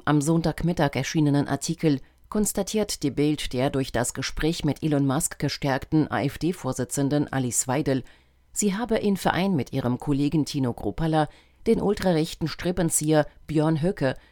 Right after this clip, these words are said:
auf das Niveau eines Landesvorsitzenden aus der Provinz zurückgestürzt. Und dies trotz seines Wahlerfolgs bei den Landtagswahlen in Thüringen, die ihm eigentlich Hoffnungen auf eine größere Rolle innerhalb der Partei gemacht hätten.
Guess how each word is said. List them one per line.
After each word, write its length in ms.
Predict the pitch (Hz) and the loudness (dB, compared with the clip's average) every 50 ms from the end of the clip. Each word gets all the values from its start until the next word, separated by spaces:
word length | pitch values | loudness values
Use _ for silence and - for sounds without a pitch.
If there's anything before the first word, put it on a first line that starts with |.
| _ - - | _ -10 -4
auf 220 | - 214 214 - | -2 -2 -2 0
das 220 | - 202 196 - - | -2 -2 0 2 2
Niveau 280 | 190 175 156 165 180 | 2 2 2 2 0
eines 340 | - 185 170 160 147 - - | 0 2 2 2 2 2 0
Landesvorsitzenden 1040 | 151 147 190 202 180 156 - - 139 139 143 139 - - 147 143 131 143 139 139 - | 0 0 0 0 -2 -2 -2 -2 -2 0 0 -2 0 0 0 2 4 4 2 2 2
aus 220 | - 143 143 - | 2 0 0 0
der 140 | - 147 139 | 0 -2 -2
Provinz 520 | - - - 139 131 165 202 208 - - - | -2 -2 -2 0 0 0 0 0 -2 -6 -4
zurückgestürzt. 960 | - - 151 135 127 123 - - 135 - - - 101 76 - - - - - - - _ _ _ _ _ _ _ _ _ _ _ _ | -2 -2 0 0 0 -2 -2 -2 -2 -2 -4 -6 -8 -6 -6 -8 -10 -10 -14 -18 -20 _ _ _ _ _ _ _ _ _ _ _ _
Und 240 | - 262 240 214 185 | 0 2 2 2 2
dies 280 | 220 233 220 - - - | 0 0 0 0 -4 -2
trotz 260 | - 117 117 - - | 0 0 0 0 2
seines 380 | - 117 123 135 131 - - | 2 2 2 2 2 2 0
Wahlerfolgs 680 | - 123 156 - 156 151 - 147 147 151 147 - - - - - - - - | 0 0 0 0 0 0 2 4 4 4 2 0 -4 -6 -8 -16 -20 -6 -2
bei 140 | - 202 202 | 0 2 2
den 140 | 208 190 | 2 2
Landtagswahlen 760 | 165 151 160 202 - 190 160 - - - 135 131 127 135 139 123 | 2 2 2 0 -2 -2 -2 -2 -4 -2 0 0 2 2 2 2
in 140 | 131 139 | 0 0
Thüringen, 480 | - - 175 190 165 143 143 143 147 135 - - - _ _ _ _ - - | 0 -2 -2 0 2 4 4 4 4 2 0 -6 -14 _ _ _ _ -6 -4
die 80 | 240 | -4
ihm 240 | - 240 240 220 - | 0 2 2 4 4
eigentlich 480 | - 180 180 185 170 175 170 156 - - | 2 2 2 0 0 0 0 0 0 -2
Hoffnungen 480 | 190 202 - - 147 127 127 139 135 | -6 -4 0 0 2 2 2 2 2
auf 240 | - 127 151 - - | 2 0 0 2 2
eine 180 | 160 165 165 156 | 2 2 2 2
größere 440 | - - 151 190 202 - 156 - - | 2 2 0 0 0 0 -2 -2 2
Rolle 360 | - 147 151 143 147 143 - - - _ _ - - | 2 2 6 6 4 4 2 -2 -12 _ _ -4 -2
innerhalb 420 | 254 240 226 180 185 190 196 185 | 0 0 0 0 0 0 0 2
der 160 | - 165 143 | 2 2 2
Partei 380 | 139 - 143 - - 139 139 147 | 2 0 -4 -2 -2 0 0 0
gemacht 400 | 160 165 151 135 131 - - - | 2 2 0 0 -2 -4 -6 -8
hätten. 320 | - - - 107 87 - | -8 -8 -8 -8 -8 -10